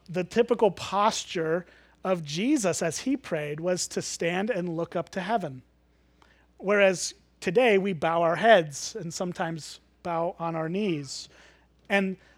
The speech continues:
there's nothing right or wrong about either of those postures. I think both postures teach something. Um, but, but for, for somebody in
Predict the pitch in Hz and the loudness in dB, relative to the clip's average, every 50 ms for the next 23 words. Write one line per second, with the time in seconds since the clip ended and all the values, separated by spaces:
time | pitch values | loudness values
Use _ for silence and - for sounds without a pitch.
0 | _ - 208 208 220 320 302 - 285 233 202 185 180 165 175 196 196 214 220 226 | _ 0 0 4 6 4 4 6 4 2 0 0 -2 -2 2 4 6 6 6 4
1 | 208 185 175 165 175 185 196 208 208 190 180 175 165 160 180 208 214 208 190 175 | 2 0 0 2 2 4 4 4 4 2 2 2 2 2 2 2 2 2 2 2
2 | 165 160 156 - - - - 202 214 202 - - - 175 156 160 165 160 180 165 | 2 0 -2 -4 -8 -6 -4 -2 -2 -2 -4 -6 -8 -6 -4 -4 -2 -2 -2 -2
3 | 160 196 185 170 139 175 185 190 - - - 185 175 165 - - 185 165 - - | -2 -4 -4 -4 -2 -2 -2 -2 -2 -2 -2 -2 0 0 -2 -2 -6 -6 -6 -8
4 | - - 240 233 196 - - - 160 160 143 - 170 156 156 190 208 - - - | -8 -8 -8 -8 -6 -6 -6 -4 -4 -4 -6 -6 -6 -6 -6 -6 -8 -10 -16 -20
5 | - - - - - - - - - 202 190 190 185 220 - _ _ - _ - | -20 -20 -20 -20 -20 -20 -20 -6 0 2 2 2 2 0 -6 _ _ -20 _ 4
6 | 220 226 226 - - 185 240 254 233 - - 254 254 262 233 - - _ _ - | 4 4 4 2 0 2 4 4 4 4 4 6 6 6 6 2 -2 _ _ -2
7 | 233 214 - 285 311 330 302 294 262 240 226 202 196 180 | -2 2 2 4 4 6 6 6 4 4 2 0 -2 -6